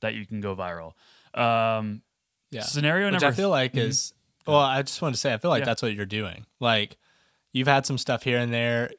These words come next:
Speaker 2: get some really good traction, but what you've really built for yourself over the last couple of years, since you've started doing music videos, like, you were
Speaker 1: Mm-hmm.
Speaker 2: doing stuff before that, but, like, the last couple of years you've been doing music video
Speaker 1: Right.
Speaker 2: stuff, growing that, doing your Cine themes,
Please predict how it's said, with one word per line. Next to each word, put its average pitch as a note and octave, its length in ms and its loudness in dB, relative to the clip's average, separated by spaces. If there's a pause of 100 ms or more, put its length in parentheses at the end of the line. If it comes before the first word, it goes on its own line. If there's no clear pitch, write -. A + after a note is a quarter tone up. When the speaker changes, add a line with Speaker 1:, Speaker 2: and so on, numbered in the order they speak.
(140)
Speaker 2:
get A#2 220 -4
some A2 240 -4
really A2 200 -2
good A2+ 360 -4 (140)
traction, A#2 640 -4 (380)
but B2 100 -2
what B2+ 160 4
you've B2+ 200 0
really C3 220 2
built A#2+ 320 -2
for A#2+ 80 -8
yourself G#2+ 400 -4
over G#2+ 140 -6
the G#2 60 -4
last G2 260 -4
couple G#2 260 -8
of G2 120 -14
years, G#2+ 420 -4 (300)
since - 300 -8
you've A2 120 -8
started A2+ 360 -2
doing G#2 540 -6
music A#2 340 -4
videos, F#2+ 500 -8
like, A2+ 200 -4
you D3 80 0
were D3+ 60 2
Speaker 1:
Mm-hmm. A#2+ 80 -2
Speaker 2:
doing G#2+ 140 -4
stuff G2+ 220 -8
before G#2 340 -8
that, A2+ 300 -4
but, A2 120 -4
like, G2 240 -6
the - 60 -8
last A2 240 -2
couple G#2+ 200 -12
of G2+ 40 -6
years A2+ 240 -2
you've G2+ 100 -10
been G2 160 -8
doing F#2+ 280 -8
music A2+ 300 -4
video G2+ 200 -4
Speaker 1:
Right. G#2+ 80 0
Speaker 2:
stuff, G2+ 300 -6 (380)
growing A#2+ 340 0
that, G#2 260 -4 (420)
doing B2+ 220 -2
your A#2 80 -4
Cine G#2+ 280 -6
themes, G#2 340 -8